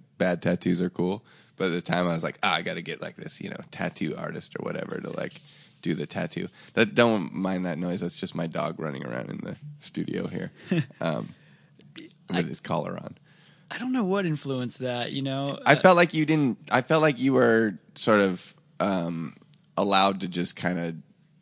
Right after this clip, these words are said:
Speaker 1: do what you wanted to do. Like, you didn't ha-, you didn't have, seem to have, like, the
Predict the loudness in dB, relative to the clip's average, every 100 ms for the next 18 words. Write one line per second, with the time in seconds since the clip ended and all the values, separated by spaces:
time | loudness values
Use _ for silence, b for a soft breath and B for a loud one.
0 | _ _ -8 -4 -2 -2 -4 -4 -4 -4
1 | 0 0 0 -2 0 0 -2 -4 0 2
2 | 4 4 4 2 0 0 0 2 2 2
3 | 0 -4 -4 -2 -2 -2 -4